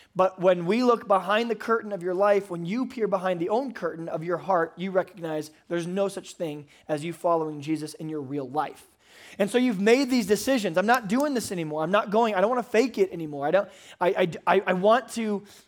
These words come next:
I want to follow him, and I wanna do it really. I don't want to just be a Sunday morning,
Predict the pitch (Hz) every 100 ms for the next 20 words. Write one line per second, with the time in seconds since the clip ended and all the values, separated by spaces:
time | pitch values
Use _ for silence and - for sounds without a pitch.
0 | _ - - 202 202 254 233 - 208 233
1 | 233 208 190 190 233 214 254 165 151 254
2 | 277 196 147 135 165 196 233 233 202 202
3 | 196 147 196 202 165 185 185 180 196 185
4 | 196 175 165 180 180 170